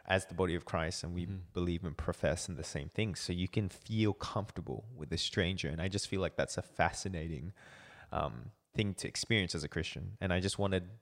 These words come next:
Speaker 1: my, I guess, my friends to experience that, um, because I know in both circles, you know, that, you know, we're, we're comfortable in our Christian bubble,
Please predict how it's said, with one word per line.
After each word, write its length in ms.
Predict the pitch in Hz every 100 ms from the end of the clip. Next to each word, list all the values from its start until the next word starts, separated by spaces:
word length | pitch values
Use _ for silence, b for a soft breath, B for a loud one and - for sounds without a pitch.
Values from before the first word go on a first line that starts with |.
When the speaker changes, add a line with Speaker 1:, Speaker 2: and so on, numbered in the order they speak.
| _ -
Speaker 1:
my, 200 | 90 85
I 60 |
guess, 180 | 92 87
my 120 | 87
friends 400 | 82 98 87 87
to 80 | -
experience 460 | - - 110 104 -
that, 320 | 90 80 - _
um, 300 | 92 90 90 92
because 280 | 101 101
I 100 | 92
know 440 | 92 95 92 95 98 _
in 120 | 98
both 240 | 90 95 98
circles, 580 | - 82 - 76 95 -
you 80 | 117
know, 280 | 120 123 113
that, 140 | - 107 -
you 100 | -
know, 140 | 117 113
we're, 240 | 113 113
we're 80 | 101
comfortable 640 | - 120 113 95 - - B B B B -
in 140 | 95
our 120 | 90
Christian 580 | - - 101 - 95 87
bubble, 460 | 85 80 82 113